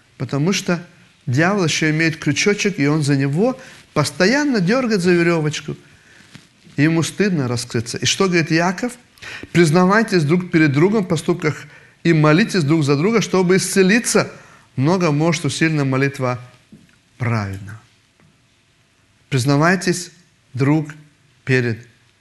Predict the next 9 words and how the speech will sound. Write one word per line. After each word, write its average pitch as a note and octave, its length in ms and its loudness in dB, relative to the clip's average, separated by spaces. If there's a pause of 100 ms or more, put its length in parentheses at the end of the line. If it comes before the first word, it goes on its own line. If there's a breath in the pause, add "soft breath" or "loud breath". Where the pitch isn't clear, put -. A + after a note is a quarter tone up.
(260)
другом. G#2+ 400 -2 (2000 soft breath)
Я C#3 100 2
думаю, F#3 320 2
это D#3+ 160 -2
очень E3 340 -4
серьезный F#3 560 -2
вызов D#3 400 0 (640 soft breath)
нам, D3+ 540 0
мужчинам, F3 600 -2